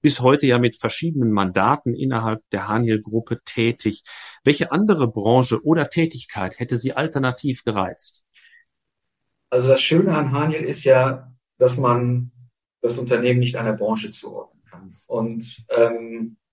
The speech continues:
Speaker 2: ich habe das sehr schnell gelernt, als ich dann neunundneunzig an Bord gekommen bin, dass wirklich jede Branche, in die ich da reingeworfen wurde, ungemein spannend ist, wenn man nur mal in sie eintaucht. Es gibt keine langweiligen Geschäftsmodelle.
Speaker 1: Hm.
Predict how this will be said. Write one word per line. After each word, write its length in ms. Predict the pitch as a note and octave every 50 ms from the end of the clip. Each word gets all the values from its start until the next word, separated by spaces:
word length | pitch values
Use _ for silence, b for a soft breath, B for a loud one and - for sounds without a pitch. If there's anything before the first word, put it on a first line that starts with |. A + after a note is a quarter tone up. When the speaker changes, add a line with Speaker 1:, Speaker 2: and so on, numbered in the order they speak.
| _ _ _ _ _ _
Speaker 2:
ich 120 | - - -
habe 120 | D#3 D#3
das 480 | D#3 D3+ C3+ C3 - - - - _ _ _ _ _ _ _ _
sehr 260 | - A2+ B2+ D3 E3
schnell 320 | D#3+ D#3+ D3+ D3 D3 D3+
gelernt, 400 | C#3+ C3+ B2+ A#2+ A#2+ C3 - -
als 220 | - C3 B2+ B2 B2+
ich 400 | B2+ B2 - - - - - _
dann 240 | - C3 B2 B2 B2
neunundneunzig 640 | B2+ B2+ C3+ C3+ C3 B2+ B2 B2+ B2+ B2+ B2+ B2 B2
an 100 | A#2+ A#2
Bord 260 | A#2 A#2+ C3+ C3 B2+
gekommen 340 | B2 - - C3 C3 B2+ B2
bin, 220 | B2 B2 B2 C3 B2
dass 180 | A#2+ A#2+ -
wirklich 240 | C3+ B2+ B2+ B2+ A#2+
jede 320 | B2 A#2+ C3+ E3 E3+ F3
Branche, 640 | E3 C3 B2 C#3+ D3+ D#3 - - D3+ C#3 C#3 - -
in 140 | - B2 A#2+
die 100 | C3 C#3
ich 100 | C#3 -
da 140 | - B2+ A#2
reingeworfen 720 | A#2+ B2 D#3+ E3 C#3 A#2+ G#2+ A2+ A2+ A2+ A2+ - A2+ A2 A2+
wurde, 520 | A#2 A#2+ B2+ C3 C3 C#3+ C#3 - - _ _ _ _ _ _ _ _ _ _ _ _ _ _ _ _ _
ungemein 540 | - F3 F3+ F#3 E3+ D3+ C#3+ C#3 C3 C3 C3
spannend 580 | - - - - - - C3+ C3 B2 A#2+ A2+ -
ist, 320 | - - - - _ _
wenn 120 | - A2+ A#2
man 340 | A2+ A2 A2 A2 A2+ - -
nur 140 | A#2+ B2+ B2+
mal 180 | B2+ B2 B2
in 100 | B2 A#2+
sie 160 | A#2 A#2 -
eintaucht. 440 | G#2+ G#2 G2+ G#2 G#2 F#2+ F#2 F#2+ _ _ -
Es 160 | - - -
gibt 320 | - F3 E3+ E3 - -
keine 260 | - A#2+ B2+ C3 C#3 C3
langweiligen 680 | A#2+ A#2+ B2 B2 A#2+ A2+ A2+ A2 A2+ A2+ A2 A2+ A2
Geschäftsmodelle. 760 | G#2+ - - - - - - G2 F#2+ G#2 G2 - - - - - - -
Speaker 1:
Hm. 160 | D3+ C3 -